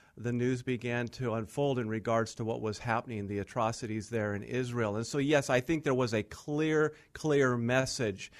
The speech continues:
And the message has always been clear from the Palestinians and from the Arabs. We want Israel removed. They don't want a two-state solution. They only want a one-state solution, and that is a Middle East that no longer has Israel.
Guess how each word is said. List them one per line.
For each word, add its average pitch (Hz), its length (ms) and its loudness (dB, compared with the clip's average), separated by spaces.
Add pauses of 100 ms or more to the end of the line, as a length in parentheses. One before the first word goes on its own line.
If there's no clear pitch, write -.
(240)
And 135 160 2
the 135 80 2
message 151 540 2
has 147 300 2
always 156 580 4
been 156 320 4
clear 127 400 2
from 127 280 0
the 117 100 -2
Palestinians 117 1000 0 (460)
and 147 280 2
from 151 160 4
the 135 120 4
Arabs. 139 400 6
We 147 300 4
want 135 460 2 (100)
Israel 127 580 2
removed. 113 680 2
They 151 140 4
don't 196 200 2
want 151 380 2
a 131 120 2
two-state 127 600 0
solution. 117 560 -2
They 147 160 4
only 147 320 2
want 135 360 0
a 135 120 2
one-state 123 720 0
solution, 123 540 -2 (360)
and 120 220 0
that 143 320 6
is 143 180 4
a 117 140 4
Middle 139 460 2
East 127 300 0
that 120 160 -2
no 123 180 2
longer 123 320 2
has 110 420 2
Israel. 113 640 0